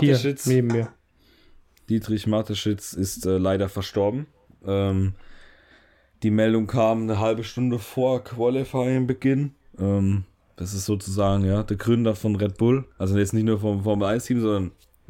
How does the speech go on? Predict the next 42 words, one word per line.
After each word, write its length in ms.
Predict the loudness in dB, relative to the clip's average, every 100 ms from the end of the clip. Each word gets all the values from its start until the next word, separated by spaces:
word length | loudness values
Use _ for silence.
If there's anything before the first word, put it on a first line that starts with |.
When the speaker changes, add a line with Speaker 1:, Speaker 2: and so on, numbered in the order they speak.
| -4
Speaker 2:
generell 480 | -2 0 0 2 2
Speaker 1:
Von 400 | 4 4 4 4
der 120 | 2
Speaker 2:
Red 140 | 2
Bull. 80 | 4
Speaker 1:
Marke 420 | 8 8 4 2 4
Red 200 | 0 4
Bull, 260 | 4 4
ja. 160 | 2 -2 -8 -20 -20 -20 -14
Speaker 2:
Ja, 340 | -4 0 0 -2
genau. 500 | -2 0 2 2 0 -4 -2
Ähm, 480 | 2 4 4 4 2 _ _ _ _ -20 -20 -20 _ -20 -8
ja, 360 | -4 0 -2 -4
es 180 | -6 -4
ist 120 | -4
schon 360 | 0 2 2 -2 -6 -20 -18 -16 -6
eine 100 | -6
krasse 320 | -2 -2 -2
Persönlichkeit, 720 | -2 0 2 0 0 -2 -2 -2
die 80 | 0
da 180 | 2 0
jetzt 200 | -2 -2
von 180 | 0
uns 240 | 0 -2 -4
gegangen 340 | -4 -2 0
ist. 160 | -2 -2
Auch 240 | -2 0
natürlich 380 | -2 -2 0 -2
vor 200 | -4 -6
allem 200 | -2 -2
für 140 | 0 -4
die 80 |
Formel 280 | -2 -2 -2
eins 280 | 0 -2 -4
gesehen. 420 | -6 -2 0 -2 -6 -16 -20 -20 _
Vor 240 | -6 -2
allem 240 | 2 2 2
für 160 | 0
Verstappen 560 | 0 -4 -2 -4 -4 -8
und 340 | -4 -2 -2
für 180 | 0 -2
Vettel. 460 | 0 -2 -2 -6